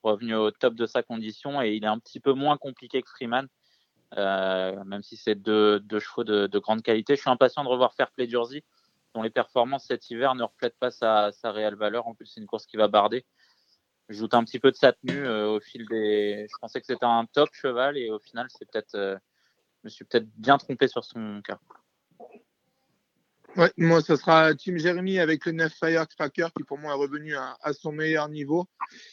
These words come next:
Speaker 2: et qui devrait logiquement doubler la mise.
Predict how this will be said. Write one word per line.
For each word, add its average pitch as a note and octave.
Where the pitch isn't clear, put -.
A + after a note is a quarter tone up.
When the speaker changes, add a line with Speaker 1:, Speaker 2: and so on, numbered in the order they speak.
Speaker 2:
et D#3
qui E3+
devrait D#3+
logiquement E3+
doubler E3+
la E3
mise. C3+